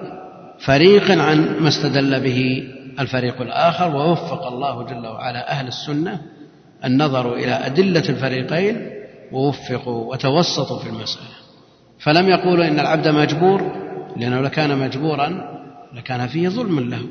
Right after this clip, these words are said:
ليست لديه حرية ولا اختيار، له حرية واختيار. يعني ما الذي ينف-، يمنع الإنسان إذا سمع الأذان أن يخرج إلى الصلاة؟ توضأ ويخرج إلى الصلاة،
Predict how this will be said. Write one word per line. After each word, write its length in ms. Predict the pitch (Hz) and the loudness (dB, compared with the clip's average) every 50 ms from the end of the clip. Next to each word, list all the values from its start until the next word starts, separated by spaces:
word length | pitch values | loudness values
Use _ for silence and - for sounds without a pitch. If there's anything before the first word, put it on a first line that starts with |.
| - - - - - - - - - _ _ _ _ _ _ _ _ _ - 131 | -12 -14 -16 -18 -20 -20 -20 -20 -20 _ _ _ _ _ _ _ _ _ -20 -14
ليست 440 | 120 117 131 165 156 - 165 135 151 | -6 2 2 4 4 4 0 0 0
لديه 300 | 151 147 151 151 156 139 | 0 2 4 2 2 2
حرية 460 | - - 160 151 156 170 175 170 160 | 0 -2 0 2 4 4 4 4 2
ولا 140 | 151 151 151 | 2 0 0
اختيار، 680 | - - 151 156 165 170 185 202 214 - - - - - - - - - - | -2 -2 -2 0 0 2 2 0 -2 -4 -6 -8 -10 -12 -12 -14 -14 -8 -4
له 200 | 139 139 135 123 | 0 0 0 0
حرية 380 | - - 127 117 117 123 131 | -2 -6 -6 -4 -4 -4 -4
واختيار. 380 | 139 123 - - 185 190 196 185 - - - - - - - - - - - - - _ _ | -4 -6 -8 -8 -6 -6 -6 -8 -10 -14 -18 -20 -20 -20 -20 -20 -20 -20 -20 -20 -20 _ _
يعني 180 | - - 156 175 | 4 6 6 6
ما 120 | 220 277 | 8 6
الذي 300 | 269 233 202 180 151 156 | 6 6 6 8 8 8
ينف-، 580 | 170 202 208 180 170 151 - - - - - 156 | 8 8 8 6 6 4 2 0 -2 0 4 6
يمنع 400 | 175 190 180 175 160 139 123 127 | 6 6 6 4 2 2 2 2
الإنسان 800 | 143 156 160 185 180 165 151 - 180 185 185 190 190 190 185 175 - - - - - - - - - - - - - | 0 0 0 2 2 2 2 2 2 2 2 2 0 -2 -4 -8 -10 -16 -18 -18 -18 -18 -18 -18 -20 -20 -20 -8 -4
إذا 200 | 151 143 147 143 | -2 0 0 0
سمع 380 | 135 - 190 180 170 160 143 143 | 0 2 2 2 2 2 0 0
الأذان 320 | 143 147 151 170 170 160 | 0 2 2 4 4 4
أن 120 | 147 139 139 | 2 2 0
يخرج 260 | 165 160 156 156 139 | 0 0 0 -2 -2
إلى 160 | 131 123 117 | -2 -4 -6
الصلاة؟ 200 | 117 - - - | -6 -8 -10 -8
توضأ 400 | - 143 151 190 190 170 175 147 | -4 -2 -2 -2 -2 -2 -4 -4
ويخرج 240 | 151 147 - 139 123 | -4 -6 -6 -8 -10
إلى 80 | 117 120 | -10 -12
الصلاة، 340 | 117 - - - 123 123 | -14 -14 -16 -18 -18 -18